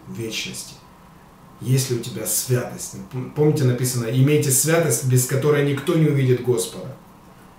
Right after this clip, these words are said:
Есть ли у тебя святость? Живёшь ли ты повседневной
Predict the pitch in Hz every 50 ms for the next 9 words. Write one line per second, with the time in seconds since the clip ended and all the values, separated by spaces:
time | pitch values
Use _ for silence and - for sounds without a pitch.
0 | - 123 127 151 160 165 160 147 139 127 - 123 123 123 123 - 131 123 110 110
1 | 107 104 104 - 120 127 135 156 160 151 151 - 131 123 123 131 123 - 135 127
2 | - - - 131 123 131 143 156 170 165 156 135 120 - - -